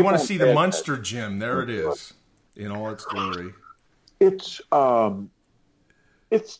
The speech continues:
Speaker 1: just like lifting outside. I like the idea of lifting outside, but I, you know, if it's raining or snowing,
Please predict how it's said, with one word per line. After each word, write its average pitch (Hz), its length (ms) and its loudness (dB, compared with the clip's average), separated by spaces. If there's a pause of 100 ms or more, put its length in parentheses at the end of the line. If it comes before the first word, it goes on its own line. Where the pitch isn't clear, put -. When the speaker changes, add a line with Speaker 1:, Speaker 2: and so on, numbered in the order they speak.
Speaker 1:
just - 320 -8
like 233 240 -4
lifting 185 360 -4
outside. 151 760 -8
I 131 160 4
like 156 540 4
the 175 140 8
idea 123 640 6
of 92 280 -2 (100)
lifting 113 640 -2
outside, 98 800 0
but 110 220 4
I, 104 120 6 (120)
you 113 100 4
know, 98 140 6
if 92 120 0
it's 92 140 -2
raining 123 600 4
or 90 100 0
snowing, 107 560 2